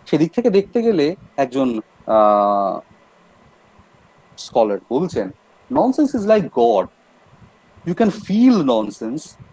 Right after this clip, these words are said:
you can, uh, taste nonsense, you can get yourself immersed in nonsense, but you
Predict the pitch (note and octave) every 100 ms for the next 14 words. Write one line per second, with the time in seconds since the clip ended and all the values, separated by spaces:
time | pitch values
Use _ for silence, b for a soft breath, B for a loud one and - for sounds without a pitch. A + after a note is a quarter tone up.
0 | _ _ _ _ - E3 F#3+ G#3 G3+ G3
1 | - - B2 A#2+ A#2 A#2 _ - C#4 D4
2 | - - D#3+ A#2 G#2 G#2 G2+ - B2+ F3+
3 | - - - G3+ A#3 C4+ C4 - _ -
4 | A2+ G#2+ B3 A#3+ D3 F3 A3+ - A#3 A#3+
5 | A#3 _ _ - A3+ G#3+ A#3 C4 D4+ D4+
6 | D4+ C4+ A#3 F#3+ D#3+ B2+ A2 - F#2+ G2
7 | - - - - _ _ - _ _ _
8 | B3 -